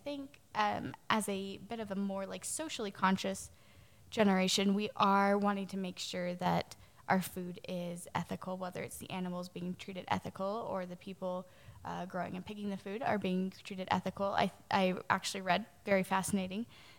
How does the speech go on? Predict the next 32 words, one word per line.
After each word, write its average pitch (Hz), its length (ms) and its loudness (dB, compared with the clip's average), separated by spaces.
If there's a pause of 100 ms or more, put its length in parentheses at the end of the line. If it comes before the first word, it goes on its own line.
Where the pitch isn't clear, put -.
(120)
that 180 320 6
millennials 190 580 0
and 196 100 -2
Gen 185 200 -4
Z 190 180 -8
are 190 160 4
the 180 360 -4
lowest 254 720 4
amount 196 300 -4
of 185 80 -12
consumers 185 480 -6
of 180 100 -12
Chick-fil-A, 180 680 -8 (420)
um, 185 420 -4
because 175 560 -8 (140)
they 180 340 -6
take - 180 -14
some 180 520 -4
stances 180 560 -10
that 180 140 -6
not 175 340 -8 (1040)
everybody 190 360 2
agrees 185 280 -8
with 196 120 -8 (100)
on 196 100 -6
the 185 140 -6
L 185 160 -8
G 185 180 -14
B 180 140 -12
T - 220 -18
Q 185 240 -14
community. 180 580 -6